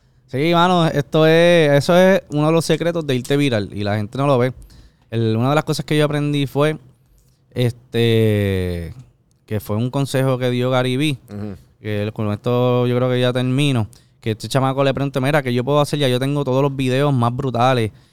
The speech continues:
Speaker 1: y tengo todo, tengo fanaticada y todo, pero necesito crecer de donde estoy. ¿Qué yo puedo hacer para irme viral o ser, este, exitoso?".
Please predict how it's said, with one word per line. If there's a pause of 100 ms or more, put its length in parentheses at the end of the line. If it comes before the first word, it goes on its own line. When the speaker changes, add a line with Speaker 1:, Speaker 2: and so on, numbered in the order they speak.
(120)
Speaker 1:
y
tengo
todo,
tengo
fanaticada
y
todo,
pero
necesito
crecer
de
donde
estoy.
¿Qué
yo
puedo
hacer
para
irme
viral
o
ser,
este,
exitoso?".